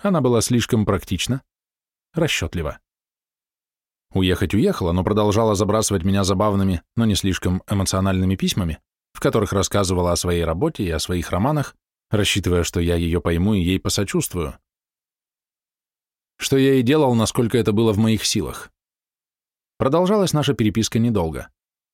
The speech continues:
Очередное увлечение, о котором я узнал впоследствии, так ее захватило, что больше я о ней ничего не слышал. Аглая же была, как и раньше, со мной. Мы встречались у меня в квартире или у нее дома, где иногда я оставался ужинать и наслаждался всегда любопытным,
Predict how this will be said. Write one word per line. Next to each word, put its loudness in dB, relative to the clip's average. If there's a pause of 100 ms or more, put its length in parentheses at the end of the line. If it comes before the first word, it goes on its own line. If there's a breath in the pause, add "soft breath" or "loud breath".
(380)
Очередное 2
увлечение, 2
о 0
котором 0
я 2
узнал 0
впоследствии, -2
так -4
ее -2
захватило, -2 (480)
что -2
больше 0
я 2
о 2
ней 2
ничего 0
не -2
слышал. -6 (1900)
Аглая 2
же 2
была, 2
как -2
и 4
раньше, 0
со -2
мной. -4 (880)
Мы 0
встречались 0
у 0
меня 0
в -8
квартире -2
или -2
у 0
нее 0
дома, 0
где 0
иногда 0
я 0
оставался -2
ужинать 0
и 2
наслаждался 0
всегда 0
любопытным, 0